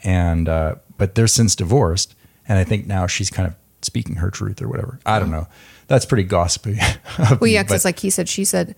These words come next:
Speaker 1: No, I mean
Speaker 2: Um,
Speaker 1: of me to, to even bring it up, but that's
Speaker 2: oh,
Speaker 1: what
Speaker 2: who
Speaker 1: I had
Speaker 2: cares?
Speaker 1: heard,
Speaker 2: Whatever.
Speaker 1: uh,
Speaker 2: It's not
Speaker 1: in my, uh,
Speaker 2: Yeah.
Speaker 1: my daily news gathering on, uh,
Speaker 2: on the
Speaker 1: Twitter.
Speaker 2: dirtbag.
Speaker 1: If it's on Twitter, it's real. I mean, that's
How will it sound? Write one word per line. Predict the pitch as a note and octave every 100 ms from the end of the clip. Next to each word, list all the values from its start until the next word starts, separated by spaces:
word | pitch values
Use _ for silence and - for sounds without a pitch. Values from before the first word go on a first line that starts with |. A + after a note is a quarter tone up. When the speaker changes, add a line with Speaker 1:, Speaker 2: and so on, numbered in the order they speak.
| - -
Speaker 1:
No, | B2
I | G#2
mean | G#2+
Speaker 2:
Um, | F#2+
Speaker 1:
of | F#2
me | F#2 D#2+
to, | D2+
to | - -
even | E2+ E2
bring | E2 E2
it | E2+
up, | -
but | G2
that's | G2 C4+
Speaker 2:
oh, |
Speaker 1:
what |
Speaker 2:
who | F#2
Speaker 1:
I |
had | E2+
Speaker 2:
cares? | E4 F2 D2+
Speaker 1:
heard, | G#3+
Speaker 2:
Whatever. | G#3 E2+ - G#3+
Speaker 1:
uh, | - -
Speaker 2:
It's | - -
not | F#3+ -
Speaker 1:
in | F#2+
my, | E2 -
uh, | F2+ - G#2 - _ _ _ _ _ _
Speaker 2:
Yeah. | - - -
Speaker 1:
my | F#2
daily | F#2+ G2 F2+
news | F2 F2+ G2+
gathering | F2 F2+ G2+ G#2 - _ _ _
on, | G2+ G2+ G2+
uh, | A2 B2 - _ _ _ _ _ _ _
Speaker 2:
on | -
the | -
Speaker 1:
Twitter. | F2+ G2 E3+ -
Speaker 2:
dirtbag. |
Speaker 1:
If | F#3+
it's | C#4+ B3
on | E3+ A2+
Twitter, | B2+ B2+ F2+
it's | D#2+ -
real. | G2+ F2 G2+ -
I | G2+
mean, | F#2
that's | F#2+ E3 D4+